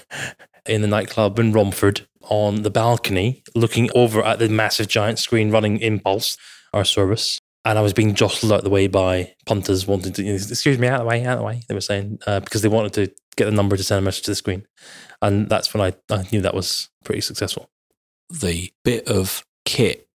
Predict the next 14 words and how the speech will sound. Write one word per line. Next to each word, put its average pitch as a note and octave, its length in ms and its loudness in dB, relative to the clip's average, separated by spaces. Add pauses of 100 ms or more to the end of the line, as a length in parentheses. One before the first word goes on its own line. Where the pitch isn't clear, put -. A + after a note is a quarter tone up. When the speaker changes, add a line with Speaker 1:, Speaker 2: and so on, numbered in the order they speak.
(140)
Speaker 2:
or E2+ 460 0 (100)
the F2+ 420 -6 (240)
bit G#2+ 100 2
of - 80 -8
technology F#2+ 800 0
that F2 100 -6
you F#2+ 180 -2
think F#2+ 420 -4
was F2 140 -2
the F#2 100 -2
most F#2+ 680 0
important F#2+ 640 -2
for - 120 -4
you? F2 580 -2